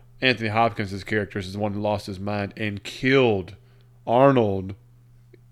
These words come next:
and created Bernard, you know, as something for it. They're, they could really go that other way as well. Again, we just created, a, you know, another possible, <laughs> possible, and, oh, by the way, another possible.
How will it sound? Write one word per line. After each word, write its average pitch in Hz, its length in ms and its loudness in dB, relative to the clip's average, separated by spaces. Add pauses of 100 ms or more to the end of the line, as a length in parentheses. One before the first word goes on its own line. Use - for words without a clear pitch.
(600)
and 120 220 0
created 117 540 4
Bernard, 113 640 4
you 120 160 -2
know, 110 240 2
as 107 180 -2
something 113 220 -2
for 113 320 0
it. 101 80 -10 (400)
They're, 170 200 6
they 135 280 0
could 147 240 -2
really 131 280 10
go 120 200 8
that 113 180 2
other 113 220 4
way 110 220 2
as 104 120 -2
well. 110 320 4 (320)
Again, 160 580 8
we 131 120 6
just 123 180 0
created, 123 300 8
a, 120 240 0
you 131 60 -2
know, 110 200 2
another 127 360 8
possible, 135 560 6
<laughs> - 0 -
possible, 123 680 8
and, 120 180 2
oh, 120 80 2
by 110 160 4
the 104 80 6
way, 107 120 4
another 104 240 -2
possible. 101 560 -2